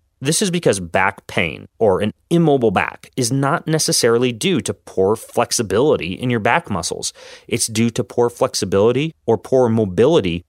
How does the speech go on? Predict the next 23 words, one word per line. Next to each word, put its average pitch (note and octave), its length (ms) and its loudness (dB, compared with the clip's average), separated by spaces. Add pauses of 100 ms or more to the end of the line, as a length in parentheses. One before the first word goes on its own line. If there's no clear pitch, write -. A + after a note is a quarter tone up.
(200)
in A#2 120 0
your G2+ 100 0
pelvis C3 640 -2 (100)
and G#2+ 80 -4
your F2+ 120 -4
hip - 360 -4
muscles, - 460 -8 (320)
which A2 200 0
limits A#2 600 0 (100)
the - 80 -2
range F#2+ 380 0
of D#3+ 100 0
motion D3 560 0
of G#2+ 160 -4
your G#2 140 0
hips - 540 0
and A2 120 0
makes G#2+ 200 -2
your G2+ 100 -2
back F#2+ 520 -2
have A2+ 180 -4
to G#2 100 -2 (160)
overwork. D3 760 0